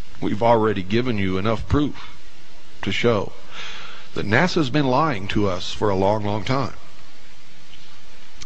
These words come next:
The moon's gravity was calculated to be seventy-one percent of the Earth's based on the following assumptions, ladies and gentlemen.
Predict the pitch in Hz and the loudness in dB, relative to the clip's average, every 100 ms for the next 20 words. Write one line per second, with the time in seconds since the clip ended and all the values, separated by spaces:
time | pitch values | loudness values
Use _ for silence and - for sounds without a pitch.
0 | - - - - - - - - - - | -2 -2 -2 -2 -2 -2 -2 -2 -2 -2
1 | - - - - - - 165 226 202 185 | -2 -2 -2 -2 0 2 4 4 2 0
2 | 170 156 135 110 - 107 160 160 135 131 | 0 0 -2 -2 -2 4 4 6 2 0
3 | 135 127 - - - - - - - - | 0 -2 -2 -2 -2 -2 -2 -2 -2 -2
4 | - - - - - - - - - - | -2 -2 -2 -2 -2 -2 -2 -2 -2 0
5 | - 117 - - 165 - 143 139 135 135 | 0 0 0 2 2 2 2 2 2 0
6 | 127 - 127 123 - 175 175 185 185 156 | 0 0 2 2 0 2 2 2 0 2
7 | 160 156 156 123 - 143 135 127 123 - | 0 0 0 0 0 0 0 -2 -2 2
8 | 131 127 - - - 147 147 - 120 107 | 2 2 -2 -2 2 2 2 0 0 0
9 | - 143 143 139 135 131 113 - 131 120 | 4 4 4 2 0 0 0 2 2 2
10 | - 95 85 107 104 98 95 92 104 107 | 0 -2 0 0 2 2 0 2 2 2
11 | 117 | -2